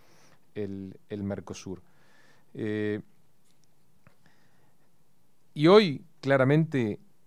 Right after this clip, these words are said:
creo que nadie duda en ninguno de nuestros dos países, en Brasil y Argentina, de que nos necesitamos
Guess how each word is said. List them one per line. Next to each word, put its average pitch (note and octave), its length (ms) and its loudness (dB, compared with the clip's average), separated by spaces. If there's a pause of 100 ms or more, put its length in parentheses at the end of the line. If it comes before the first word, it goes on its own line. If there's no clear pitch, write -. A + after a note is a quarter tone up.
(640)
creo B2+ 220 -4
que A#2 160 -6
nadie B2 480 2
duda A2+ 500 -2 (360)
en G2+ 180 -6
ninguno A2 320 0
de G#2+ 80 0
nuestros G#2 280 -2
dos A2 120 0
países, A#2+ 460 -4
en G#2 120 -8
Brasil G#2 300 -10
y - 20 -4
Argentina, A#2 640 -6 (220)
de G#2 200 -12
que A#2 120 -8
nos A2 140 -4
necesitamos A#2+ 880 -4